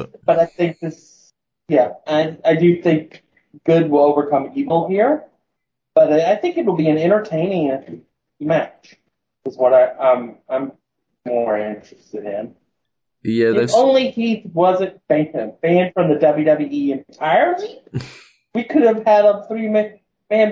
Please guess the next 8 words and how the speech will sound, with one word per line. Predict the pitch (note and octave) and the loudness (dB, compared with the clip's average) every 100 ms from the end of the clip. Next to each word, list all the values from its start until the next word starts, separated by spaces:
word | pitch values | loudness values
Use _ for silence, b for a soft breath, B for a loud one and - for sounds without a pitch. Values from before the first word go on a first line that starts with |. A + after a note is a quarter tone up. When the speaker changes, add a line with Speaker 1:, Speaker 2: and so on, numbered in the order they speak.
| G#3+ | 2
Speaker 2:
band | A3 A3 G#3+ G#3+ G#3+ - _ _ - | 2 4 4 4 -2 -12 _ _ -6
reunion | G#3 G#3 A#3+ C#4+ A#3+ G3+ G3+ G#3+ G#3+ - _ _ | -4 -2 0 0 2 2 4 2 -2 -10 _ _
in | G3+ G3+ | 0 4
a | G3+ G3 F#3+ | 6 4 2
triple | A#3 A3 | -2 -2
threat. | - - - - _ _ _ _ _ _ | 0 0 0 -10 _ _ _ _ _ _
Speaker 1:
Yeah. | G#3+ A#3+ C#4+ - _ _ _ _ _ _ - | -8 -6 -6 -10 _ _ _ _ _ _ -12
Uh, | G2+ G#2+ G2+ | -8 -6 -6